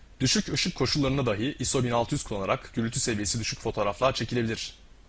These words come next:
Algılayıcıya destek olan Digic üç işlemcisi, saniyede üç karelik C peg çekim hızının yanı sıra yüksek kaliteli fotoğraflar elde etmekte de önemli role sahip.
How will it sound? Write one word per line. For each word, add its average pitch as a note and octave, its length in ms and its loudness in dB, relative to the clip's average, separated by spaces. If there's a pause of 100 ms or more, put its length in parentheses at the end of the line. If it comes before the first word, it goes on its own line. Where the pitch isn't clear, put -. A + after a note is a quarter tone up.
(920)
Algılayıcıya A#2+ 480 2
destek B2+ 320 2
olan A#2+ 280 2
Digic A#2 280 -2
üç - 180 -2
işlemcisi, G2+ 600 0 (280)
saniyede G#2+ 420 0
üç C3+ 140 -2
karelik A2 340 0
C B2+ 140 0
peg A#2 180 0
çekim - 240 -4
hızının A2 220 -2
yanı G2 180 -6
sıra D3+ 320 -2 (380)
yüksek A2+ 340 -2
kaliteli A2+ 320 -2
fotoğraflar A#2+ 580 2
elde A2+ 100 2
etmekte G#2+ 380 -4
de C3 60 0
önemli B2 320 -2
role A#2+ 160 0
sahip. G2+ 320 -2